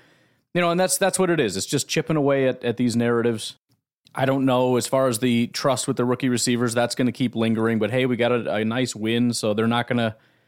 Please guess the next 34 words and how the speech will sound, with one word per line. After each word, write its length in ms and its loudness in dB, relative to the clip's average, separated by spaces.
be 120 2
beating 480 0
the 80 0
Packers 480 0
over 180 0
the 80 -2
head 200 -2
with 140 -2
it 140 -4
too 140 -2
much. 280 0
But, 200 -2
I 40 -4
mean, 280 2
there 160 2
are 300 0
legitimate 520 0
questions. 420 0
I'm, 260 0
I'm 140 0
probably 320 0
more 200 0
concerned 440 -2
with 120 0
our 160 2
offense 540 -2
now 360 0
than 140 0
I 100 0
was 540 -2
prior 320 2
to 80 -2
the 100 -2
season. 440 -2